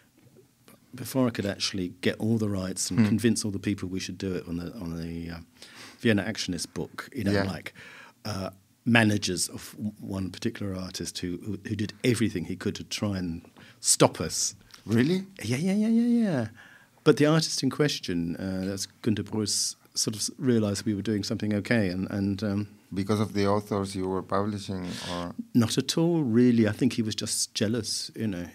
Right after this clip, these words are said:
Speaker 1: He just wanted to have his hands on everything and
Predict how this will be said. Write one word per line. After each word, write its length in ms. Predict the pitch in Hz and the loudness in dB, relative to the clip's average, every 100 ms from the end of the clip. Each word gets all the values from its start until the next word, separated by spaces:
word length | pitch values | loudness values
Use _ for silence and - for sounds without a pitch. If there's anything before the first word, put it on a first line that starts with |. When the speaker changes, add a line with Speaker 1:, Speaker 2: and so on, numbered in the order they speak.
| - | -10
Speaker 1:
He 140 | 113 | -6
just 240 | - - | -6 -6
wanted 200 | 101 95 - | -8 -8 -10
to 60 | |
have 160 | 98 98 | -10 -10
his 180 | - - | -6 -2
hands 260 | 98 95 | 0 -2
on 80 | 98 | -4
everything 640 | 98 104 95 107 98 95 - | -4 -6 -6 -4 -2 -4 -6
and 360 | 98 95 98 | -6 -6 -8